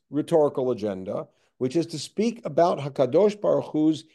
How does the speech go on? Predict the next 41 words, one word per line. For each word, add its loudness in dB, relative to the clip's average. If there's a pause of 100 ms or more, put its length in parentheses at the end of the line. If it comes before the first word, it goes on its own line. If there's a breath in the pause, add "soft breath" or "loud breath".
(120 soft breath)
engaging 2
and -8
changing -2
nature 2 (180 loud breath)
on -2
behalf -2
of -4
Am 0
Yisrael. -8 (680)
This -4
is -8
not 2
a 4
rebuke, 2 (340)
and -4
therefore 0
the -2
issue 0
of -4
warning, 0
not -2
warning 0
is -6
irrelevant. -2 (760)
The -2
issue 0
here 0
is -6
the -4
nature -2
of -2
the -4
Makkah. -4 (720)
So -6
he 0
specifically -2
picks 0
out 2
the -8
seven 0
Makot, -2